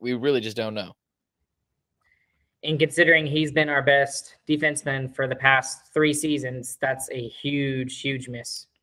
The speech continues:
Speaker 2: uh, to
Speaker 1: Yeah.
Speaker 2: not have on your blue line if you're the Dallas Stars.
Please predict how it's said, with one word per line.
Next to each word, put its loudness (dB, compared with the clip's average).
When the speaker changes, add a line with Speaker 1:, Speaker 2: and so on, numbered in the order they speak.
Speaker 2:
uh, -10
to -18
Speaker 1:
Yeah. -4
Speaker 2:
not -2
have -4
on -8
your -8
blue -6
line -8
if -12
you're -6
the -8
Dallas -12
Stars. -12